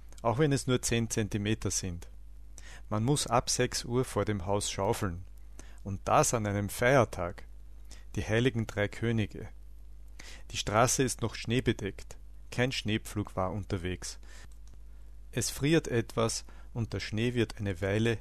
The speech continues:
liegen bleiben. Noch dazu soll es am Wochenende weiter schneien.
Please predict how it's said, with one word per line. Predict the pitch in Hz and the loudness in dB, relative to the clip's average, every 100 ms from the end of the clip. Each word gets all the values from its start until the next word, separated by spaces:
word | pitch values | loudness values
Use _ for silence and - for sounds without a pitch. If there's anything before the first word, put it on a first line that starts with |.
| - | 0
liegen | 113 123 110 | 0 2 2
bleiben. | - 92 90 87 82 - - - - - - - - - - - | 0 -4 -4 -6 -10 -12 -14 -14 -14 -14 -14 -14 -14 -14 -14 2
Noch | 131 156 - | 4 4 2
dazu | 117 - 117 131 135 - - - - | 0 0 -2 -2 -4 -12 -14 -14 -8
soll | - 113 | 0 2
es | 110 104 | 4 2
am | 101 | 2
Wochenende | 104 - 135 123 120 123 101 | 0 0 -2 0 0 2 2
weiter | 101 107 113 | 2 2 0
schneien. | - 107 101 95 90 | 0 0 0 0 -4